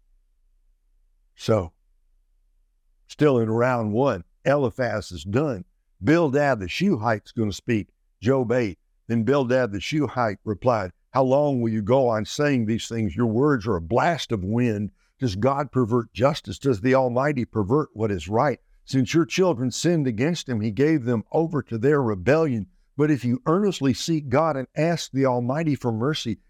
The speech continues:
if you are pure and upright, then he will move even now on your behalf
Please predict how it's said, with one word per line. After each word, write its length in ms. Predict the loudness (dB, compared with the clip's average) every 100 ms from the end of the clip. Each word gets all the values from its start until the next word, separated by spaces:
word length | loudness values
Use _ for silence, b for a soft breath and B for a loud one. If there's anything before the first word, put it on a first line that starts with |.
| -6
if 160 | -2
you 160 | 2 2
are 80 | 2
pure 400 | 0 0 0 -2
and 120 | -6 -2
upright, 480 | -4 -2 0 0 -2 _ _
then 140 | -2 0
he 100 | 0
will 180 | 0
move 380 | 0 2 2 0
even 380 | 0 2 2 0
now 300 | 0 2 2
on 100 | 2
your 120 | 0
behalf 480 | 0 -4 -2 -4 -6